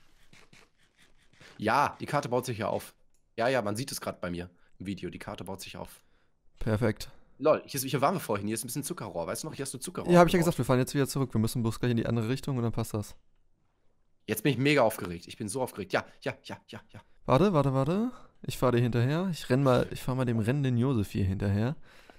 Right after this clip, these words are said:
Speaker 2: Das muss ja jetzt hier irgendwo sein, oder?
Speaker 1: Ja, ja, ich bin auf der Karte drauf. Ich bin sichtbar, ich bin sichtbar.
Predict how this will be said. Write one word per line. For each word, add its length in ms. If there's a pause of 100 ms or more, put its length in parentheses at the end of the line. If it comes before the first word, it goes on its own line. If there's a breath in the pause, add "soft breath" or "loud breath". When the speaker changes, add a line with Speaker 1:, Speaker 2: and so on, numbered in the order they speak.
(240 soft breath)
Speaker 2:
Das 100
muss 200
ja 60
jetzt 180
hier 100
irgendwo 180
sein, 240
oder? 220 (360 loud breath)
Speaker 1:
Ja, 180 (280)
ja, 60 (180)
ich 100
bin 120
auf 80
der 80
Karte 200
drauf. 360
Ich 100
bin 100
sichtbar, 280
ich 80
bin 80
sichtbar. 360